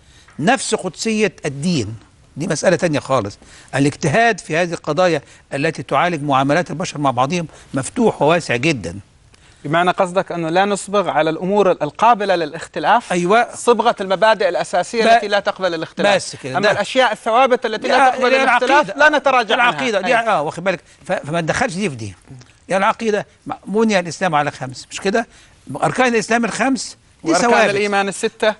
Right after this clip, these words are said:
Speaker 1: آه،
Speaker 2: وهكذا.
Speaker 1: آه. إنما، إنما أنا ما أجيش بقى على الشريعة الإسلامية اللي بتعالج قضايا متغيرة وبتختلف وتتطور تبع الوقت والزمان والمكان والظروف وأسبغ عليها نفس الثبات هذا. بس هذه مسألة مهمة.
Speaker 2: إلا ما كان منها، آه، تعد من الثوابت.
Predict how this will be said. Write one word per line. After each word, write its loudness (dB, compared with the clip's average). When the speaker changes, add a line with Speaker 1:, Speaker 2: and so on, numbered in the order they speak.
Speaker 1:
آه، 4
Speaker 2:
وهكذا. 0
Speaker 1:
آه. 4
إنما، 2
إنما 2
أنا 2
ما 0
أجيش 0
بقى 2
على -2
الشريعة -2
الإسلامية -4
اللي -2
بتعالج 0
قضايا -2
متغيرة 0
وبتختلف -4
وتتطور -2
تبع 0
الوقت 0
والزمان 0
والمكان 0
والظروف -4
وأسبغ 2
عليها 0
نفس -4
الثبات -4
هذا. -6
بس -10
هذه -4
مسألة -6
مهمة. -6
Speaker 2:
إلا 4
ما 2
كان 0
منها، 0
آه، -10
تعد 0
من -4
الثوابت. 2